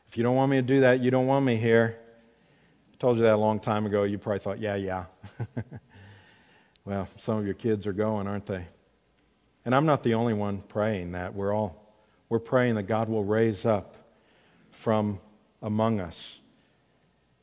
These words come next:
And I've sent one of my own as well. We want to be a supporting and sending church in order to work towards our purpose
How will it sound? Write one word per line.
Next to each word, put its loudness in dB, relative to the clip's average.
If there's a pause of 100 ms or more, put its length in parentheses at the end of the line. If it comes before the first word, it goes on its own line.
And -6
I've -2
sent -6
one -2
of -2
my 0
own 0 (480)
as -8
well. -2 (1400)
We 0
want 2
to -2
be 2
a 2
supporting 0
and 2
sending -2
church -4
in -2
order 4
to 2
work 2
towards 0
our 4
purpose -4